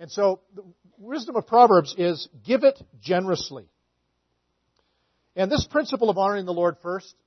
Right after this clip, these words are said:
is, uh, true not only of your finances, but understand this. Whenever you want God to bless you, wherever you want God to bless you, uh, put Him first.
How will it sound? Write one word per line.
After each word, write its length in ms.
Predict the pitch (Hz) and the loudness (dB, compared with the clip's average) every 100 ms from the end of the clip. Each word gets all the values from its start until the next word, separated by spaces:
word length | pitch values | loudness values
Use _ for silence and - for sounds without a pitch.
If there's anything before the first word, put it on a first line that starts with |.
| - | -18
is, 260 | 160 143 | -18 -14
uh, 240 | 151 156 147 _ _ _ _ _ _ _ _ _ | -8 -6 -6 _ _ _ _ _ _ _ _ _
true 260 | - 247 233 | -12 -10 -4
not 200 | 220 233 | 0 2
only 180 | 233 214 | 0 -2
of 80 | |
your 100 | 170 | -4
finances, 580 | - 196 190 196 - 185 143 | -6 -8 -8 -10 -14 -16 -8
but 160 | 180 _ _ _ _ | -8 _ _ _ _
understand 540 | 233 277 - 226 202 | -4 -4 -2 0 2
this. 220 | 180 139 - | 2 0 -2
Whenever 460 | 170 175 240 277 | -6 2 2 4
you 180 | 269 254 | 0 -2
want 280 | 220 208 175 | 0 0 4
God 240 | 175 175 | 6 6
to 80 | 151 | 4
bless 380 | 135 170 180 - | 0 2 2 -2
you, 160 | 127 120 | -16 -10
wherever 500 | 143 170 220 262 240 | -4 0 2 2 2
you 140 | 202 | -2
want 220 | 185 170 | -4 0
God 200 | 156 160 | 2 2
to 60 | 143 | 0
bless 300 | 143 143 - | -6 -6 -8
you, 180 | 135 - _ _ _ _ _ _ _ _ _ _ | -18 -20 _ _ _ _ _ _ _ _ _ _
uh, 100 | 160 | -8
put 240 | 151 - 277 | -6 -8 -8
Him 160 | 247 - | -10 -10
first. 300 | 170 - | -12 -12